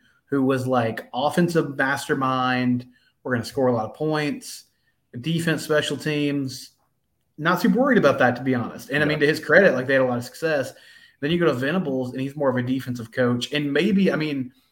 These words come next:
Speaker 1: is it for that defense, is it more in your mind about talent or identity? 'Cause I know, like, Brett's bringing a totally different identity to that defense, but at the same time,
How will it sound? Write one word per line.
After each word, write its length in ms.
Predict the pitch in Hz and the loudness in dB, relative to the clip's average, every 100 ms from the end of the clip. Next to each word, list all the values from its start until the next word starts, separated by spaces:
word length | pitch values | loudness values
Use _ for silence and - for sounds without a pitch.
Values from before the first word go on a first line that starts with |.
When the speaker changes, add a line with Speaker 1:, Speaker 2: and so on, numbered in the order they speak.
| _ _ _ _ _ _ _ _ - | _ _ _ _ _ _ _ _ -6
Speaker 1:
is 240 | 180 160 | -2 0
it 360 | 160 139 - - | 2 2 0 -12
for 220 | - 170 151 | -8 -4 2
that 260 | 151 143 | 2 2
defense, 580 | 139 139 165 160 156 - _ _ _ _ _ | -2 -4 -2 -4 -4 -12 _ _ _ _ _
is 180 | 160 143 | -4 -2
it 180 | 147 143 | -2 -2
more 240 | 156 170 | 0 2
in 80 | 147 | 2
your 140 | 139 | 0
mind 300 | 151 151 156 | 0 -2 -2
about 280 | 139 123 - | -2 -4 -4
talent 520 | - 123 139 170 170 131 | -8 -4 -2 -2 -2 0
or 120 | 127 | -2
identity? 460 | 127 127 120 - | 0 0 -2 -4
'Cause 200 | - 131 135 | -8 -6 -2
I 60 | |
know, 340 | 143 160 160 147 | 0 2 2 2
like, 360 | 131 123 120 _ _ _ _ _ _ _ - | 0 -4 -8 _ _ _ _ _ _ _ -18
Brett's 340 | 131 170 202 | -4 0 0
bringing 260 | 175 190 156 | 2 2 0
a 40 | |
totally 380 | 123 160 170 143 | 0 2 2 2
different 280 | 135 147 131 | 0 0 0
identity 400 | 123 123 143 131 | -2 -2 -2 0
to 80 | 123 | -2
that 200 | 113 123 | -4 -6
defense, 540 | 135 139 123 110 98 | -8 -6 -6 -6 -8
but 100 | - | -14
at 60 | 123 | -16
the 40 | |
same 280 | - 175 147 | -4 -2 -2
time, 380 | 123 156 131 123 | -2 0 0 -4